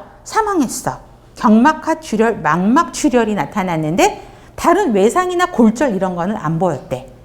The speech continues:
그러면 나타난, 의심할 수 있는 거. 흔들린 아이 증후군이죠. 그래서 흔들린 아이 증후군의 증상 등을 써놓고 어떤 신드롬이냐라고 보는 것이죠. 답은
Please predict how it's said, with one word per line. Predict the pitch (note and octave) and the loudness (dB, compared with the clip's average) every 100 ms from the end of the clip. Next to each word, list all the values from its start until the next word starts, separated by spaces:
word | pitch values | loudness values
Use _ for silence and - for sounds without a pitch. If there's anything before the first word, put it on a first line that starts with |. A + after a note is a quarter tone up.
| - | -4
그러면 | A3 B3+ F#4+ | 4 6 6
나타난, | C4+ A3 B3 A3 G#3+ | 2 0 0 0 -2
의심할 | A3+ B3 C4 B3 | -4 0 0 0
수 | - | -2
있는 | F3 D3+ | -6 -4
거. | B2+ - - - - - - - - - - - - | -6 -10 -20 -20 -20 -20 -20 -20 -20 -20 -20 -20 -12
흔들린 | - G#4 G#4 G4 A4 G#4+ - | -2 4 6 6 2 0 -4
아이 | - F3 G#3+ B3+ - - | 2 2 2 0 -6 -2
증후군이죠. | - A3 A3+ F3 C#3+ B2 E3 - - - | 6 6 6 0 0 0 0 0 -4 -2
그래서 | A#3+ B3+ C4 | 0 2 2
흔들린 | A4 A4 A4 G#4 G4+ | 2 2 2 2 2
아이 | C4+ B3+ | 2 2
증후군의 | B3+ B3+ C#4+ D4 C4+ C4+ | 4 4 6 4 0 0
증상 | - A3 A#3 C#4 B3+ | 2 2 4 4 2
등을 | B3 A#3 | 2 0
써놓고 | B3 C#4+ C4 A3+ - G#4+ - - - - - | 4 4 4 2 2 2 2 -4 -20 -16 -4
어떤 | F#3+ - D4+ | -4 0 0
신드롬이냐라고 | D#4 B3+ A3 F#3 F3 B3+ F#3 D#3+ A#3 | 0 0 0 -2 -2 -2 0 0 0
보는 | A#3+ F#3 E3 D3+ | 0 -2 -2 -2
것이죠. | C#3 B2+ A#2+ C4 - - - _ _ _ - | -2 -4 -2 -2 -2 -20 -20 _ _ _ -10
답은 | G#3 F#3 D#4+ | -2 0 -2